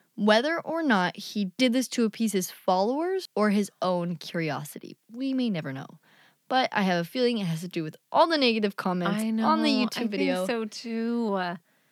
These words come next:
Speaker 2: I just wanna be like, "Kenny, don't go. Don't listen to them." So he planned to be out there for a few days. He planned to start in the same area, so up Joe May Road, and then he would hike to the mine shaft.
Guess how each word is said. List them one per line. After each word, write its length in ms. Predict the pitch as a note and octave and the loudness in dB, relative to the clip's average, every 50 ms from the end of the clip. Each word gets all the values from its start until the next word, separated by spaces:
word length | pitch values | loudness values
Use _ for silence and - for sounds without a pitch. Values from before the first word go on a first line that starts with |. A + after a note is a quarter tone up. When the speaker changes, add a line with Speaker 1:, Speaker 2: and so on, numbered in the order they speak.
| _ _ _ _ - | _ _ _ _ -6
Speaker 2:
I 140 | - G#3+ A3+ | -2 -2 -2
just 140 | A3+ - | -2 -2
wanna 180 | C#4 C#4 C4+ C4+ | -4 -4 -4 -2
be 160 | A#3 B3 A#3+ | 0 0 0
like, 220 | A#3 A#3 A3 G#3 - | 0 0 0 -2 -4
"Kenny, 680 | - - G#3+ A3 A#3+ A#3+ A#3 A3+ G#3+ F#3+ F#3 F#3+ G#3+ - - - | -2 -2 0 2 2 2 0 0 -2 -2 -4 -6 -10 -14 -16 -12
don't 260 | - G#3 G#3 - - | -10 -8 -8 -6 -4
go. 460 | - F#3+ F#3+ G3 G3 G3 F#3+ F#3 - - | -2 -2 0 0 0 0 -2 -2 -4 -6
Don't 200 | - F3+ - - | -10 -10 -8 -8
listen 260 | - F3+ - F#3+ F#3+ | -10 -10 -8 -8 -8
to 80 | F#3 F#3+ | -8 -8
them." 500 | F#3 E3+ E3 E3+ E3+ F3 F#3 F#3 F#3+ F3+ _ _ _ _ _ _ _ _ _ _ _ _ _ _ | -8 -6 -6 -4 -4 -4 -6 -8 -10 -12 _ _ _ _ _ _ _ _ _ _ _ _ _ _
So 540 | - - - B3+ B3+ B3 B3 B3 A#3+ A#3+ B3 | -10 -2 2 4 4 4 4 4 4 2 2
he 220 | - A3+ - A#3+ | 0 -2 -2 -2
planned 280 | A3+ - C4 C#4 D4 D4+ | 0 0 0 0 2 2
to 60 | D#4+ | 0
be 120 | - D#4 | 2 2
out 180 | B3+ A3 G#3+ - | 2 2 2 2
there 200 | - A3 G#3+ G#3 | 2 2 2 2
for 180 | G#3 - G3 F#3 | 0 -2 -2 -4
a 40 | |
few 260 | F3 - - A#3+ D4 D4+ | -4 -4 -2 -2 0 0
days. 540 | B3+ G3+ F3+ F3 F3 F3 F3+ F#3 - - _ _ _ _ _ _ _ _ _ _ | 0 0 0 0 -2 -4 -4 -6 -8 -14 _ _ _ _ _ _ _ _ _ _
He 240 | _ - - A3+ A3 | _ -4 -2 -2 -2
planned 320 | - - A3+ G#3+ G#3 G#3+ G3+ | -2 -2 -2 0 0 -2 -2
to 80 | G3+ | -4
start 600 | E3+ - - - G3+ F#3+ F#3+ F#3+ G3 F#3+ - - _ _ _ _ _ _ _ _ _ _ _ | -8 -6 -2 0 2 4 4 4 2 0 -2 -4 _ _ _ _ _ _ _ _ _ _ _
in 140 | - G#3 G#3 | -2 0 0
the 60 | G3+ | 0
same 300 | F3 - A3+ A3+ A3+ G#3+ - | 0 0 0 0 0 0 -2
area, 600 | - F#3+ G3 G3+ G3 F#3 F#3 F#3 F3+ F3+ F#3+ F#3+ | -2 0 2 2 2 2 0 0 -2 -2 -4 -6
so 200 | - - G3 F#3+ | -4 -2 -2 -2
up 380 | - - F#3+ G3+ G3 G3 - _ _ _ - - _ - | 0 2 2 4 4 2 0 _ _ _ -20 -20 _ -8
Joe 260 | F3+ - G#3+ G#3 G#3 | -2 2 2 4 4
May 220 | G#3+ G#3+ G#3 G3+ | 4 2 2 2
Road, 500 | G3+ F3+ F3+ F3+ F3 F3 G3 A#3 C4 C#4+ - _ _ _ _ _ _ - | 0 0 0 0 0 2 0 0 -2 -4 -8 _ _ _ _ _ _ 2
and 240 | G#3+ G#3 G#3 G#3 G#3 | 4 4 6 6 4
then 240 | G3 G3 G3 G3 G3 | 4 4 2 2 0
he 160 | F#3 G3+ G3 | 0 0 0
would 200 | F#3+ F3+ F#3+ F#3 | 0 0 -2 -2
hike 220 | F3 G3+ G3 G3+ - | 0 0 0 0 -2
to 100 | A#3+ G#3 | -4 -4
the 80 | G#3 | -2
mine 260 | G3+ G3+ F#3 F#3 F#3+ | 0 0 0 0 -2
shaft. 480 | F#3 - - F#3+ E3 D#3+ E3+ F3 - - | -4 -4 -4 -2 0 0 0 -2 -4 -8